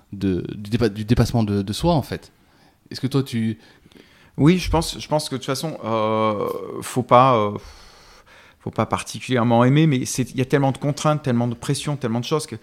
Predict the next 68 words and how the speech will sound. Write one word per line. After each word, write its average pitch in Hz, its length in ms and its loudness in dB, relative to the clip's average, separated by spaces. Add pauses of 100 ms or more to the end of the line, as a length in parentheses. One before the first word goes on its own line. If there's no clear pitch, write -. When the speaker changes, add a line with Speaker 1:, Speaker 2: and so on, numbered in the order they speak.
(300)
Speaker 2:
si - 240 -8
tu, 127 220 -10
si - 180 -8
tu 123 140 -6
l'aimes 120 180 4
pas, 143 220 -2
si - 160 -10
t'aimes 117 240 0
pas, 151 240 -2
bon, 98 180 -8
bah, 95 160 -8
tu - 140 -16
vas 92 80 -10
faire 90 160 -8
autre 113 100 -8
chose. 117 240 -6 (560)
Tu - 140 -16
vas 95 80 -10
faire 104 160 -8
autre 113 100 -6
chose. 127 180 -6
Tu, 98 360 -10 (340)
tu - 140 -8
vas 107 140 2
sur 107 200 -2
un 107 140 2
autre, 104 240 -4
euh, 98 320 -2
un 98 100 -2
autre 98 160 -4
métier, 110 300 -4
tu 131 120 -18
fais - 120 -8
autre 104 120 -6
chose. 113 280 -6
C'est - 160 -8
quelque 107 180 -8
chose 131 240 -4
qu'il - 140 -10
faut, - 280 -10 (280)
faut - 180 -2
que, 113 420 4
faut 113 120 -2
avoir 101 180 4
les 110 180 0
épaules, 143 300 4
faut 101 160 -4
avoir 98 220 0
les 110 100 0
nerfs, 143 280 0
faut - 120 -6
avoir, 101 380 -2
il 98 80 -6
faut - 100 -10
avoir 92 160 -4
les 104 120 -2
déterminations 110 760 -2
pour, 101 340 -10 (400)
parce - 160 -12
que, 117 300 -2
parce - 220 -12
que - 80 -18
tu - 140 -20
te - 60 -20
fais 95 100 -10
taper 98 340 -8
dessus, 135 340 -6
euh, 95 240 -2